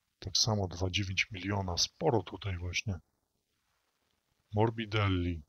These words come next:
dwa dziewięć miliona. Jack Miller dwa przecinek trzy miliona rocznie. Karel Abraham jeden siedem miliona.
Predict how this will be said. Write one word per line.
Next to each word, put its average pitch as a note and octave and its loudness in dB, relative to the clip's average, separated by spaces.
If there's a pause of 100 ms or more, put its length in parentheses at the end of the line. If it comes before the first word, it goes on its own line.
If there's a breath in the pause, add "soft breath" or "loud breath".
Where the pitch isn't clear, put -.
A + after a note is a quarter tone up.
(160)
dwa F2+ 0
dziewięć F#2+ -4
miliona. F2+ -2 (2000)
Jack - 0
Miller G#2 2 (340)
dwa G2+ 0
przecinek - 4
trzy - 10
miliona F#2+ 0 (320)
rocznie. G2 4 (2250)
Karel F2+ 4
Abraham G2 2 (600)
jeden F#2 2
siedem F#2 0
miliona. F#2 0